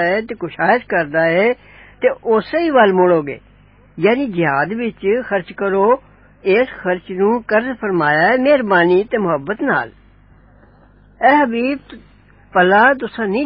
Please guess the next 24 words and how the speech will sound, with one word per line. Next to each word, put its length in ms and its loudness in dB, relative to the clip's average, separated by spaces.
ڈٹھا 420 2
سرداراں 960 2
دی 200 -2
جماعت 480 2
ول 440 2
بنی 320 2
اسرائیل 540 0
تھی 400 2
پچھے 360 -4
موسیٰ 500 0
دے، 120 -2
جد 200 2
آکھیو 400 0
نے 120 0
اپنے 300 -2
پیغمبر 540 0
نوں، 300 4
"بھائی 200 0
کھڑا 360 0
کر 200 0
ساڈے 360 -2
لئی 220 2
ایک 200 -8
بادشاہ، 560 2